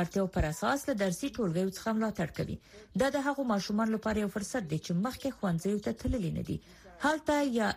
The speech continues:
هیڅ ښوونځي نه وو یا په یو ډول تړل شوي وو. نو د ټولنې د غوښتنو پر اساس دا ډول ښوونځي له تیرو څو کلونو راهیسې ډیر زیات وو. په اوس وخت کې یونیسف له دا ډول لس زره ښوونځیو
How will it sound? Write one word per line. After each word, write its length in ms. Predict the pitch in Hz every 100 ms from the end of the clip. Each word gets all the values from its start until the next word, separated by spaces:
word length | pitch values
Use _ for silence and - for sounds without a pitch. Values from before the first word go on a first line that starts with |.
| 226
هیڅ 180 | 220 - -
ښوونځي 360 | 185 180 208 262
نه 60 | 277
وو 140 | 311 - - - 180
یا 140 | 214 233
په 40 | 226 196
یو 100 | 180 175 175
ډول 200 | 202 220 226 233
تړل 200 | 226 214 -
شوي 180 | 170 170
وو. 180 | 185 175 - -
نو 100 | 247
د 80 | 285 294
ټولنې 320 | 240 233 247 226
د 100 | 202
غوښتنو 380 | 175 - 196 185
پر 80 | 180 160
اساس 340 | - 240 226
دا 80 | 180 170
ډول 140 | 170
ښوونځي 320 | - 160 165 269 262
له 60 | 240 -
تیرو 280 | 311 302 302 -
څو 160 | 302 196
کلونو 280 | 175 180 175
راهیسې 320 | 160 220 - 269 185
ډیر 140 | 208 226 -
زیات 300 | - 156 -
وو. 120 | - - - - -
په 80 | 294
اوس 140 | 294 269
وخت 160 | 254 -
کې 60 | 254
یونیسف 400 | 226 226 240 226 - - - 202
له 80 | 214 214 185
دا 80 | 208 160
ډول 260 | 170 165 170 180 196
لس 180 | 226 220 175
زره 160 | 180 180
ښوونځیو 440 | - 165 156 180